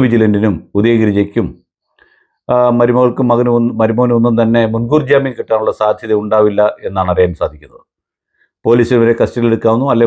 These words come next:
പോലീസിൽ കീഴടങ്ങാൻ പറയുകയും അവിടെ ചെല്ലുന്ന മജിസ്ട്രേറ്റിന്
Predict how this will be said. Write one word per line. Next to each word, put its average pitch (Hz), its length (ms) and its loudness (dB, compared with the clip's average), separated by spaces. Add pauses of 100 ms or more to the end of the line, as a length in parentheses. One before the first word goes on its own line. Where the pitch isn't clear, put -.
പോലീസിൽ 113 360 0
കീഴടങ്ങാൻ 113 480 2
പറയുകയും 110 360 0 (680)
അവിടെ 131 260 4
ചെല്ലുന്ന 123 300 0
മജിസ്ട്രേറ്റിന് 127 520 0